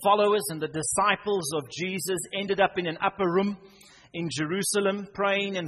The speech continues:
fasting, but, uh, with more fear and trembling. The doors were locked, and they were stuck away. Jesus had ascended, and they didn't know what was going to become of them,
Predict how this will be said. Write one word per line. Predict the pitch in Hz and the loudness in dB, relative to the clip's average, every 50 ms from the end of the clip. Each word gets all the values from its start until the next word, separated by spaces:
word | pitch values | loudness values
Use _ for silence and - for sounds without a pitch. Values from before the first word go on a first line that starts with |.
| - - | -4 -2
fasting, | 202 190 196 202 190 - - - 202 196 202 208 202 - - _ _ _ _ _ _ _ _ _ _ _ _ _ _ _ _ _ - 123 | 2 4 4 4 2 0 -4 -4 -4 -4 -4 -6 -10 -12 -18 _ _ _ _ _ _ _ _ _ _ _ _ _ _ _ _ _ -20 -6
but, | 123 143 147 147 - - - 165 | -4 -4 -4 -4 -6 -8 -6 -2
uh, | 151 147 147 - | -2 -2 -2 -2
with | 151 151 147 - | -6 -10 -10 -6
more | 160 156 160 165 - - - - | -4 -2 -2 -2 -4 -6 -10 -6
fear | 190 185 175 170 160 | -4 -2 0 0 0
and | 151 143 139 - - | -2 -4 -6 -8 -6
trembling. | 175 180 180 180 151 151 147 147 156 151 - _ _ _ _ _ _ _ _ _ _ _ _ _ _ | -4 -4 -4 -6 -8 -8 -10 -10 -10 -12 -16 _ _ _ _ _ _ _ _ _ _ _ _ _ _
The | - | -16
doors | 131 120 175 185 190 190 - 175 | -4 -2 0 2 2 2 0 2
were | 180 175 | 0 0
locked, | 170 170 185 185 - - - - - - - _ _ _ _ _ _ _ _ _ _ _ | 4 4 2 2 2 -4 -12 -14 -14 -14 -14 _ _ _ _ _ _ _ _ _ _ _
and | - 143 147 151 | -10 -6 -2 0
they | 160 180 180 | 0 0 0
were | 170 175 | 0 -2
stuck | - - - - 214 202 - - | -4 -6 -6 -2 -2 -2 0 0
away. | 190 175 185 170 139 110 98 - - - _ _ _ _ _ _ _ _ _ _ _ _ _ _ _ _ _ _ _ _ _ _ _ _ _ - | 0 2 2 2 2 0 -4 -10 -20 -20 _ _ _ _ _ _ _ _ _ _ _ _ _ _ _ _ _ _ _ _ _ _ _ _ _ -12
Jesus | 143 170 185 185 147 165 180 160 - - | -8 -6 -6 -6 -4 -4 -4 -4 -4 -4
had | 143 151 156 151 139 131 - - - - - _ _ _ _ - _ _ _ _ _ _ _ _ | -2 -2 -2 -2 -4 -8 -14 -18 -18 -20 -20 _ _ _ _ -20 _ _ _ _ _ _ _ _
ascended, | - 139 - - - 196 202 214 208 175 214 208 170 156 - - - _ _ _ _ _ _ _ | -6 -4 -2 0 2 2 2 2 0 0 -2 -2 -2 -6 -12 -16 -18 _ _ _ _ _ _ _
and | - 123 135 | -10 -4 -2
they | 165 185 | -2 -2
didn't | 175 - 160 185 | -2 -4 -6 -4
know | 180 180 165 | -4 -4 -2
what | 165 175 170 - | -2 -2 -4 -4
was | 175 170 147 | -6 -8 -6
going | - 170 170 165 | -4 -4 -4 -4
to | - 147 | -6 -8
become | 143 151 143 - 190 196 190 190 | -10 -10 -6 -2 -2 0 0 -2
of | 180 156 | -4 0
them, | 190 208 208 202 190 | 2 2 2 2 -4